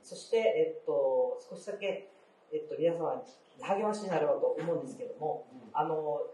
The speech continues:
ゲイ先生も今日語られていたと思うんですが、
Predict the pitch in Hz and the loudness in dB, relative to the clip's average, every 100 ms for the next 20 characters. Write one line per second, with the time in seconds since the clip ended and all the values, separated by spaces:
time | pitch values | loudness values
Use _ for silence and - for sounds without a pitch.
0 | - - _ _ _ - 233 233 185 - | -12 -20 _ _ _ 0 4 4 4 2
1 | - - 170 - - 175 175 170 170 170 | 0 4 4 4 2 4 8 6 4 0
2 | 160 - 254 156 139 - - - 156 - | 0 2 0 0 -4 -8 -10 0 2 2